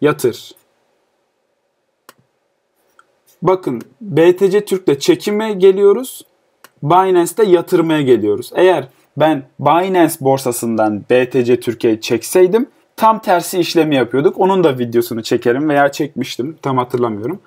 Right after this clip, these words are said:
Burada gördüğünüz gibi X R P yani Ripple adresimiz var ve burada tag adresimiz var yani memo. Şu tag'ı kesin unutmayın. Bu unutulduğunda hani çok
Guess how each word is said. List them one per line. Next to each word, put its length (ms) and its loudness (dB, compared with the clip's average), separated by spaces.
Burada 280 4
gördüğünüz 460 2
gibi 180 -2
X 260 0
R 200 4
P 100 2
yani 360 0
Ripple 300 0
adresimiz 640 -2
var 180 0
ve 240 2
burada 340 2
tag 260 0
adresimiz 640 -2
var 140 2
yani 220 0
memo. 400 0
Şu 340 0
tag'ı 420 -2
kesin 340 0
unutmayın. 720 0
Bu 200 4
unutulduğunda 840 0
hani 360 2
çok 400 0